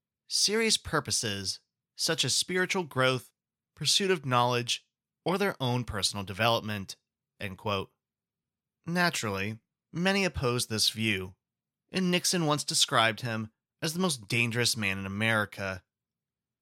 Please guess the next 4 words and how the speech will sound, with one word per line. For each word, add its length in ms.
Others 320
embraced 640
his 160
philosophy 840